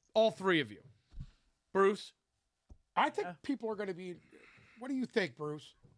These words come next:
Speaker 3: Well, uh,
Speaker 2: What do you think the best guy that they got out of this draft?
Speaker 1: That was too detailed of a question. Did you like the
Speaker 3: Well,
Speaker 1: draft, yes or no?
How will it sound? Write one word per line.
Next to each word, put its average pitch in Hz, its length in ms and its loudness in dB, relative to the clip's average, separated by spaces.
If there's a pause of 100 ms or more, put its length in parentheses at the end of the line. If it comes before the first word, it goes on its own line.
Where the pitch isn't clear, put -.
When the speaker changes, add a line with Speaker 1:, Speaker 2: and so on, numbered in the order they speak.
(160)
Speaker 3:
Well, 131 440 -14
uh, 147 100 -12
Speaker 2:
What 202 120 0
do 294 60 0
you 285 120 0
think - 240 -4
the 233 100 0
best 262 400 0 (180)
guy 226 260 2
that 196 200 -4
they 214 140 0
got 180 400 2 (340)
out 185 160 2
of 170 80 -2
this 175 160 -8
draft? 139 320 -8 (2500)
Speaker 1:
That 170 120 -2
was 196 100 -6
too 202 140 -8
detailed 165 400 -4
of 143 60 -8
a 131 40 -14
question. 123 420 -8
Did 156 180 -4
you 196 80 -4
like 220 260 2
the 190 60 -10
Speaker 3:
Well, 202 80 -4
Speaker 1:
draft, 196 420 0
yes 180 260 -2
or 165 80 -4
no? 139 220 -4